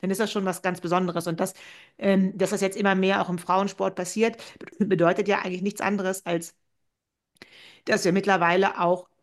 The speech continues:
sportliche Leistungen von Frauen auf diesem Niveau anerkennen und dass immer mehr auch Spieler als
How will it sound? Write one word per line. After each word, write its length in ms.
sportliche 680
Leistungen 640
von 540
Frauen 580
auf 300
diesem 360
Niveau 480
anerkennen 760
und 220
dass 240
immer 300
mehr 500
auch 360
Spieler 920
als 560